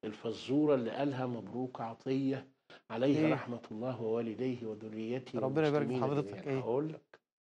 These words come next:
Speaker 1: سؤال ف-، الله يخليك يا شيبي، سؤال كده فوازيري.
Speaker 2: إيه بقى؟
Speaker 1: أيهما أحب إلى الله؟ شفت بقى يا عم؟ والآية رقم عشرين اللي هتجاوب من سورة المزمل. أيهما أحب إلى الله؟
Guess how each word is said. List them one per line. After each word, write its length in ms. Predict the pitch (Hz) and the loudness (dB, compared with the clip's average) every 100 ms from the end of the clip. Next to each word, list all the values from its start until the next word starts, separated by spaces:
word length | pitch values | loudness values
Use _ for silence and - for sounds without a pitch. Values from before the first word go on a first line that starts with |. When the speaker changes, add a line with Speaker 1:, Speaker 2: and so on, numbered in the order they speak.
| - - _ _ | -20 -20 _ _
Speaker 1:
سؤال 340 | - 127 147 160 | -2 6 6 6
ف-، 120 | - - - - | 0 -16 -10 -4
الله 160 | 117 117 | 0 0
يخليك 480 | 113 117 131 147 120 | 0 2 4 2 0
يا 60 | |
شيبي، 420 | 110 - 113 101 | -6 -8 -6 -6
سؤال 500 | 90 - 123 160 170 170 | -4 0 4 6 4 4
كده 220 | 156 151 | 2 2
فوازيري. 920 | 147 131 120 110 131 131 107 95 90 _ | 2 4 4 2 0 0 -2 -4 -8 _
Speaker 2:
إيه 120 | 135 131 | -6 -4
بقى؟ 200 | 127 117 _ - | -4 -10 _ 0
Speaker 1:
أيهما 680 | 123 147 180 170 151 - | 6 8 8 6 4 2
أحب 500 | - - 147 123 120 | 0 0 0 2 2
إلى 180 | 107 117 | 2 0
الله؟ 480 | 110 110 110 90 - _ - | 0 0 0 0 -6 _ -6
شفت 220 | 135 - | -4 0
بقى 200 | 127 135 | 2 4
يا 60 | 123 | 4
عم؟ 280 | 139 165 165 _ _ | 2 0 -8 _ _
والآية 300 | 214 113 135 | -4 2 2
رقم 340 | 123 123 127 113 | 2 0 -4 -4
عشرين 400 | 107 - 151 135 | -6 -2 0 0
اللي 180 | 117 110 | 0 -2
هتجاوب 560 | - 110 131 156 131 | -4 0 4 4 4
من 160 | 123 107 | 0 -2
سورة 280 | - 127 113 | -4 -4 -4
المزمل. 560 | 101 101 104 92 107 98 - - - - | -8 -8 -8 -6 -6 -6 -10 -18 -20 -10
أيهما 580 | - 113 147 151 139 120 | -4 4 6 6 2 0
أحب 480 | 107 - 143 117 101 | -2 0 0 0 -2
إلى 180 | 110 104 | 0 -2
الله؟ 360 | 101 104 92 | -4 -6 -8